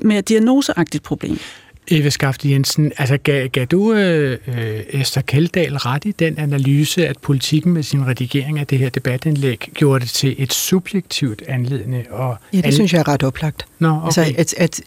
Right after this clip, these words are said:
Speaker 3: at, øh, at gøre det der til, til en oplevelse, det er jo, øh, subjektivt. At
Speaker 2: Mm.
Speaker 3: ændre noget, som er beskrevet som et faktum, til noget, som er en oplevelse, det er jo faktisk at dreje det ret kraftigt.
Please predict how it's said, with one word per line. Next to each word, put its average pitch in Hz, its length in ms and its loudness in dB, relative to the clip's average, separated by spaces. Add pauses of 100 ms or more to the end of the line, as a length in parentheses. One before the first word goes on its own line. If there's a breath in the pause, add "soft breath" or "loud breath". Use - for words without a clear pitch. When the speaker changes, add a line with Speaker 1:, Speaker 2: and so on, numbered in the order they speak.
Speaker 3:
at, 170 260 2
øh, 165 460 4
at 180 200 0
gøre 180 240 4
det 220 220 2
der 185 140 2
til, 143 300 -2 (100)
til 180 260 2
en 165 160 2
oplevelse, 135 640 0 (380 soft breath)
det 175 140 4
er 139 60 4
jo, 160 260 4
øh, 135 360 0
subjektivt. - 600 -8 (560 loud breath)
At 180 120 6
Speaker 2:
Mm. 180 100 6
Speaker 3:
ændre 185 360 2 (720)
noget, 170 420 4
som 160 180 0
er 156 40 4
beskrevet 151 460 2
som 165 160 2
et 147 80 0
faktum, 156 460 0
til 151 360 2
noget, 151 280 2
som 151 140 2
er 143 80 2
en 139 140 2
oplevelse, 143 520 -4 (120)
det 165 340 0
er 131 60 0
jo 147 60 2
faktisk 143 460 -2
at 147 80 -4
dreje 139 260 0
det 143 200 -2
ret 139 120 -2
kraftigt. - 440 -4